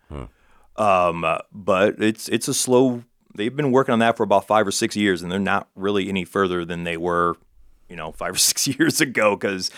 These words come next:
Speaker 2: insurance is rough, man. In trying to get going as an insurer, I can't even fathom the, the depth of the complexity of that, especially when you're talking about auto. Um, but good luck to them. And I,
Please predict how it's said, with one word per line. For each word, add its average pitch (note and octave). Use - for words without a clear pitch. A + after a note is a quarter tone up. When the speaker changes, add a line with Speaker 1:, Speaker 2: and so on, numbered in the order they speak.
Speaker 2:
insurance C#4+
is A2+
rough, -
man. F#2+
In G#2
trying D3+
to C#3+
get A2+
going G#2+
as G2+
an G2+
insurer, D3
I F#2+
can't G2
even F2
fathom E2+
the, F2+
the F2
depth F2+
of F#2
the E2+
complexity F2
of D#2
that, D#2+
especially A2+
when F2+
you're E2+
talking E2+
about D#2+
auto. E2
Um, E2+
but C3+
good C#3+
luck D3
to C#3
them. A#2+
And A2
I, F#2